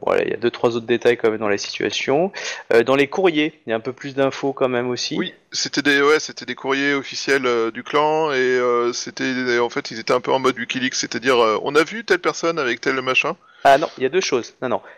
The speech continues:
Speaker 1: Tu avais quelques courriers officiels qui venaient du champion de clan à l'époque,
Speaker 2: Oui.
Speaker 1: et
Speaker 2: C'est ça.
Speaker 1: après,
Speaker 2: Oui, euh,
Speaker 1: l'autre,
Speaker 2: Ikomakai.
Speaker 1: c'est une information qu'on lui a transmise, style Wikileaks.
Speaker 2: C'est ça. Et Ikomakai, euh, lui transmet, euh, transmet l'information de l'existence du Gozoku, euh, apparemment à tout le monde.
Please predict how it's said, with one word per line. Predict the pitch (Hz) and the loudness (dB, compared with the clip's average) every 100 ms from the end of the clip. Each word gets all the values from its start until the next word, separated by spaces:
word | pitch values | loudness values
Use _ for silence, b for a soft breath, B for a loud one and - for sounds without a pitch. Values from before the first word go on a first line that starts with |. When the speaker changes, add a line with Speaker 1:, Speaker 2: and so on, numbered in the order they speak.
| B | B
Speaker 1:
Tu | - 123 | 0 4
avais | 117 120 | 4 2
quelques | - 165 - | 0 -4 -6
courriers | - 170 160 | -2 2 2
officiels | 147 147 - 151 139 - | 0 -4 -2 2 2 0
qui | - | -10
venaient | 110 113 120 | -6 0 0
du | 107 104 | -2 -4
champion | - 117 - 110 | 0 0 -2 -8
de | |
clan | - 120 107 | -2 2 4
à | 95 | 2
l'époque, | 90 - - - | 4 4 4 -4
Speaker 2:
Oui. | - _ _ _ _ _ 123 | -18 _ _ _ _ _ 4
Speaker 1:
et | 151 | 6
Speaker 2:
C'est | |
ça. | 214 - - | 4 -2 -2
Speaker 1:
après, | 117 - 175 | -2 2 4
Speaker 2:
Oui, | 127 | 6
euh, | 123 | 6
Speaker 1:
l'autre, | 120 123 | 4 2
Speaker 2:
Ikomakai. | 120 143 139 | -2 -6 -2
Speaker 1:
c'est | |
une | 139 | -2
information | 156 185 175 185 | 0 -2 -2 -2
qu'on | 170 143 | -2 -2
lui | |
a | 120 | -2
transmise, | - 113 - 180 196 | -2 -8 -4 -6 -6
style | - 165 | -6 -4
Wikileaks. | 151 135 113 92 - - _ _ B B - | -2 -2 -2 -2 -6 -12 _ _ B B -8
Speaker 2:
C'est | - | -6
ça. | - _ _ _ - B B B B B _ - | -8 _ _ _ -16 B B B B B _ 2
Et | 143 | 4
Ikomakai, | 139 - 165 156 185 214 185 | 4 4 2 2 2 2 2
euh, | 139 | 0
lui | 127 127 | -2 -6
transmet, | 156 147 170 175 165 | -8 -8 -4 -2 0
euh, | 131 127 123 123 123 | 2 2 0 0 0
transmet | 120 135 - 147 | -2 -8 -4 -4
l'information | - 120 117 - 180 185 | -2 -4 -4 -4 -4 -4
de | 127 120 | 0 0
l'existence | 123 113 - 175 | 0 -4 -2 -4
du | 117 | -4
Gozoku, | 131 127 135 - 175 185 | -6 -4 -4 -6 -4 0
euh, | 139 120 113 113 113 113 113 110 | 2 4 2 2 0 0 2 0
apparemment | - 113 131 147 | 0 -2 -2 -4
à | |
tout | - 123 | -4 -10
le | |
monde. | 113 | -12